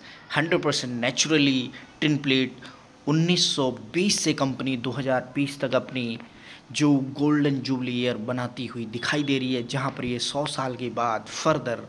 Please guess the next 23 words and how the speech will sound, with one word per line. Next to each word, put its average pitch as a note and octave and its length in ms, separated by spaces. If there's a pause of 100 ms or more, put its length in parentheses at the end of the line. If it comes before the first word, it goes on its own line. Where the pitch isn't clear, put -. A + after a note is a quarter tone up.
(400)
दो C3+ 220
साल A#2 300
और A2+ 160
ज़्यादा। A2 340 (440)
और B2 240
definitely D#3+ 600 (360)
जिस D#3+ 260
हिसाब C3+ 420
से B2+ 200 (420)
ये C3 80 (160)
कंपनियां D3 500
काम B2 280
करती A#2+ 280
हुई A2+ 120
दिखाई C3 340
दे C3+ 140
रही B2+ 140
हैं, A#2 220
ये D3+ 240
आप A#2+ 340
coffee C#3 300
का B2+ 140
मग B2 400